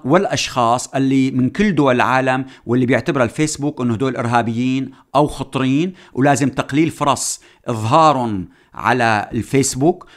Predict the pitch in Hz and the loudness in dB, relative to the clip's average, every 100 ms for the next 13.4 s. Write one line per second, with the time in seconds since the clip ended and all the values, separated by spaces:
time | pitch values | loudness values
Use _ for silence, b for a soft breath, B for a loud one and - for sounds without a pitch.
0 | b - 143 135 - 131 127 139 117 123 | b -4 0 0 0 0 2 2 2 0
1 | 131 143 160 175 156 b - 135 139 135 | 2 2 2 0 -8 b -2 0 0 0
2 | 127 - 123 131 147 127 127 147 139 143 | -2 0 2 4 4 4 0 0 0 -2
3 | 139 B - 123 113 135 139 110 113 113 | -4 B -2 2 4 2 0 2 2 2
4 | 123 131 127 139 135 123 127 208 208 151 | 0 0 0 -2 0 0 0 2 2 0
5 | 135 - 143 139 135 131 123 120 117 127 | 0 -2 2 2 2 -4 -2 -2 -2 -2
6 | 117 127 117 113 117 117 - 113 - 95 | 0 0 0 0 -2 -4 -4 -4 -4 -10
7 | - - b b b 110 117 117 123 151 | -12 -18 b b b -6 -2 -2 -2 -2
8 | 151 135 156 151 143 131 123 123 127 B | -4 -2 -2 -2 -4 -2 -2 -2 -4 B
9 | B 113 120 131 135 131 120 - - b | B -4 0 -2 -4 -4 -4 -4 -10 b
10 | - 113 113 113 120 - 110 - 90 - | -8 0 2 0 -2 -4 -4 -4 -12 -14
11 | b b b 131 131 127 123 226 233 233 | b b b 0 2 2 4 2 2 -2
12 | 208 165 - 185 147 135 139 139 131 127 | -2 -2 0 0 2 2 0 -2 0 2
13 | 208 156 151 | 4 4 2